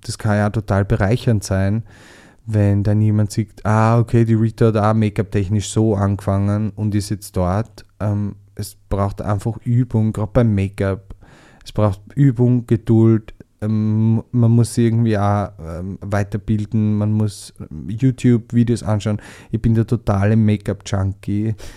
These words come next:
Ich liebe es, wenn eine neue, neue Brand, eine neue Marke, eine, eine neue Drag Queen, äh,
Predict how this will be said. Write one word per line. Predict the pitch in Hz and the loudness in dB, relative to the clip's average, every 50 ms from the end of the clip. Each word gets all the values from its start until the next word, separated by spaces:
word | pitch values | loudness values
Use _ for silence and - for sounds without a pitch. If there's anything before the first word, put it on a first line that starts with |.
| - - - - - - - - | -18 -20 -20 -20 -20 -12 -6 -4
Ich | 120 110 - - | -4 -4 -2 0
liebe | 123 113 117 120 123 123 117 120 | 0 2 2 2 2 2 2 2
es, | 117 120 117 - 120 | 2 2 0 0 0
wenn | 117 110 117 110 101 - 110 113 - - - | 0 2 2 2 0 0 -2 -4 -4 -6 -10
eine | - 110 120 123 | -6 -2 0 2
neue, | 120 117 110 107 110 113 113 110 107 107 107 - - | 2 2 2 2 2 0 0 0 0 -2 -2 -4 -4
neue | 110 113 107 107 113 110 107 | -2 -2 -2 0 -2 -2 -4
Brand, | 104 - 113 107 104 104 104 104 107 113 117 113 117 123 | -4 -2 -2 0 0 0 0 0 0 0 0 -2 -2 -4
eine | 113 110 110 | -4 -2 -2
neue | 107 104 107 110 | 0 0 0 0
Marke, | 113 107 92 98 104 101 - 107 101 90 | 0 0 0 -2 -4 -4 -4 -4 -4 -2
eine, | 110 107 - - | -4 -6 -6 -6
eine | 82 107 110 110 | -6 -4 -2 -2
neue | 107 104 104 107 | 0 0 0 -2
Drag | - - 107 98 98 104 101 - | -2 -2 -2 0 0 -2 -6 -6
Queen, | - 113 110 107 107 110 107 104 - | -4 -4 -2 0 0 -2 -2 -4 -4
äh, | - 76 73 | -8 -10 -12